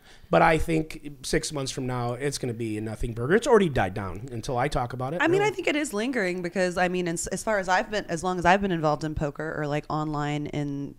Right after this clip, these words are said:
Speaker 2: following poker media, it's, like, eclipsed any other news story in terms of it's getting to be mainstream, like, people not even involved in poker are talking about it. And, uh, there were just so many different characters and pieces involved.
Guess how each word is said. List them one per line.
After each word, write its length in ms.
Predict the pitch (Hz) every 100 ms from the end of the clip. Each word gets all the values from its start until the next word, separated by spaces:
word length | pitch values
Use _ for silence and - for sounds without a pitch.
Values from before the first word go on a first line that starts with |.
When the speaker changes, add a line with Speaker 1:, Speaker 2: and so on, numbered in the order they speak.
| -
Speaker 2:
following 440 | - 170 160 156 160
poker 260 | 160 156
media, 320 | 151 151 165
it's, 140 | 151 -
like, 260 | 151 - - - - 160
eclipsed 680 | - - 240 208 - - -
any 240 | 175 180
other 220 | 156 165
news 260 | 160 156 151
story 640 | - 170 160 147 147 165 - - -
in 120 | - 156
terms 300 | 165 151 156
of 220 | 151 147
it's 500 | 156 - - - - - - 143
getting 400 | 156 151 151 156
to 140 | -
be 200 | 156 151
mainstream, 880 | 147 139 143 143 - 208 214 208 208
like, 260 | 196 156 151
people 240 | 170 165
not 200 | 160 156
even 200 | 156 151
involved 420 | 147 151 160 185 185
in 140 | 175
poker 340 | 180 170 180 160
are 60 |
talking 400 | 165 151 156 170
about 320 | 165 151 156
it. 220 | 160 156 - - - - -
And, 260 | 160 160 160
uh, 240 | 151 147
there 120 | 147 156
were 100 | 156
just 300 | 165 - -
so 120 | 165
many 200 | 175 160
different 360 | 156 160 151
characters 640 | - - 156 165 - 151 147
and 160 | 147
pieces 400 | - 170 - 156
involved. 720 | 147 147 156 160 151 147 151